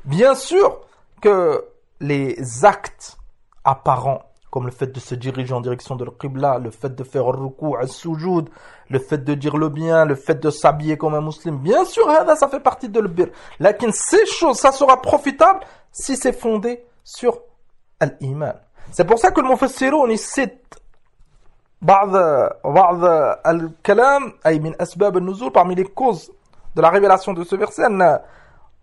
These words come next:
المشركون وبعض اليهود، بعض النصارى، ils critiquaient المسلمون quand ils ont changé de qibla.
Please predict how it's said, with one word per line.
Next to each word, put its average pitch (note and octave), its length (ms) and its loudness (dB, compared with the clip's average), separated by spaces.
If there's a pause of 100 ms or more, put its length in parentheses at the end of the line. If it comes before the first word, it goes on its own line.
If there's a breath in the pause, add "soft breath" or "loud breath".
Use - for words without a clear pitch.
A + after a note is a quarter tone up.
(480)
المشركون E3+ 1040 -4
وبعض D3 640 2
اليهود، E3+ 560 -4
بعض F3 240 4
النصارى، F3+ 500 2
ils D4 60 -8
critiquaient A3+ 560 -4
المسلمون A#3 560 -6
quand G3 220 -6
ils F3 140 -8
ont F#3 60 -4
changé G3+ 440 -6
de D3+ 120 -8
qibla. D3+ 440 -8